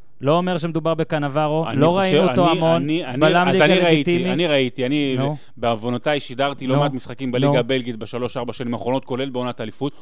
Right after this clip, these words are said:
Speaker 2: הוא אמנם קצת ירד מאותה עונת אליפות נהדרת, אבל לדעתי זה בין שניים, שלושה הבלמים הישראלים הכי טובים שיש שם.
Speaker 1: אוקיי, ו-,
Speaker 2: אוקיי?
Speaker 1: ויכול להיות שאתה גם עדין, ו-,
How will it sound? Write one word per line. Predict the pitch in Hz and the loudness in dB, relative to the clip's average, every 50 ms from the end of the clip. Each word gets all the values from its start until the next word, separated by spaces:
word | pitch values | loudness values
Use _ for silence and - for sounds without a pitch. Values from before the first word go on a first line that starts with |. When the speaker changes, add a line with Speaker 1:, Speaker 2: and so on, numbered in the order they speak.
| - - - | -16 -12 -8
Speaker 2:
הוא | 127 127 | -6 -4
אמנם | 127 143 156 160 | -2 -2 -2 -4
קצת | 151 - - 160 - - | -4 -6 -8 -10 -6 -4
ירד | 135 123 135 156 165 147 | -4 -2 0 0 0 0
מאותה | 139 131 - - 135 | 0 0 0 -2 -2
עונת | 131 131 127 135 | -2 -2 -2 -2
אליפות | 123 117 - 139 127 | -4 -4 -4 -6 -6
נהדרת, | 120 120 113 113 104 110 113 107 107 117 151 160 - - - - - - | -6 -6 -6 -6 -6 -6 -6 -4 -4 -4 -4 -6 -8 -14 -16 -14 -12 -12
אבל | 107 107 107 120 113 113 135 151 - - - - - - | -8 -2 0 2 2 2 0 -2 -6 -12 -16 -16 -12 -12
לדעתי | 113 110 117 113 117 110 - - 135 165 190 - - - - - - - - - | -8 -4 -2 -2 -2 -4 -4 -4 -4 -4 -4 -6 -10 -14 -18 -18 -18 -18 -16 -16
זה | 104 98 98 101 110 117 117 117 113 113 113 113 113 110 110 - - - - - - - - - - - - - - - - | -16 -16 -12 -10 -8 -6 -6 -4 -4 -6 -6 -6 -8 -10 -12 -14 -16 -16 -16 -16 -16 -16 -16 -16 -16 -16 -16 -16 -16 -16 -6
בין | 113 117 151 160 143 | -2 0 0 0 -2
שניים, | - - 165 165 170 175 180 180 180 180 180 180 180 180 180 170 | -4 -2 -2 0 0 0 0 0 -2 -2 -2 -4 -4 -4 -6 -6
שלושה | - 151 - - 165 | -8 -6 -2 0 2
הבלמים | 156 151 143 143 143 143 143 143 | 2 4 4 4 4 4 4 2
הישראלים | 131 127 - - 131 131 135 127 120 | 0 -2 -2 -4 -2 -2 -2 -2 -4
הכי | - - | -4 -6
טובים | - 131 113 113 110 | -6 -4 -4 -4 -4
שיש | - 110 98 | -6 -4 -2
שם. | 131 131 | -2 -2
Speaker 1:
אוקיי, | - - 143 135 143 165 170 | -2 0 0 0 0 0 -2
ו-, | - 131 | -2 -4
Speaker 2:
אוקיי? | 123 - 127 | -6 -4 -2
Speaker 1:
ויכול | 135 135 117 151 156 | -2 0 0 2 2
להיות | 156 147 | 2 0
שאתה | - - 147 | 0 -2 -2
גם | 135 139 135 | -2 0 0
עדין, | 123 117 123 127 131 143 180 - - - | -2 -2 -2 -2 -2 -4 -4 -8 -10 -14
ו-, | 120 107 127 | -10 -6 -2